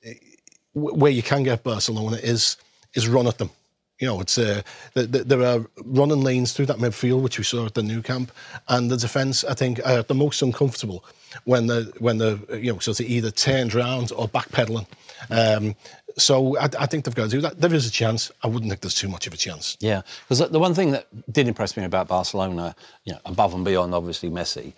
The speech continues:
Speaker 2: was the fact, almost like their game intelligence.
Speaker 1: Mm.
Speaker 2: That they, you know, they, they looked at the, at the Liverpool press and thought, "Right," and they knew the time to counter-,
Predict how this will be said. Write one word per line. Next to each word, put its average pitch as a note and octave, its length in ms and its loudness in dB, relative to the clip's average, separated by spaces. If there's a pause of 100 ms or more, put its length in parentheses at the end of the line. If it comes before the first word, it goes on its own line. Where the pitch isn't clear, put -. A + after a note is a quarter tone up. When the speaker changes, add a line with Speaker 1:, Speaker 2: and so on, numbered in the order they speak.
(240)
Speaker 2:
was A2 140 2
the A2+ 80 0
fact, - 460 0
almost C#3+ 280 4
like A2+ 140 2
their G#2+ 120 2
game A2 280 0
intelligence. F#2 760 -6 (240)
Speaker 1:
Mm. G2+ 540 2
Speaker 2:
That A2+ 140 -2
they, A#2 200 4
you A#2+ 320 -4
know, G#2+ 100 -2
they, G#2+ 160 0 (120)
they A2+ 260 0 (260)
looked E3+ 340 2
at B2+ 100 -2
the, G2 140 -4 (180)
at G2+ 120 -2
the G#2 80 0
Liverpool G#2+ 400 0
press - 300 -4
and F2 100 -8
thought, F#2 240 -4
"Right," F2+ 280 -4 (360)
and F#2+ 100 -2
they F#2+ 80 2
knew A2+ 340 4
the G2+ 120 -4
time E2+ 540 -4 (300)
to - 160 -2 (880)
counter-, G#2+ 440 -2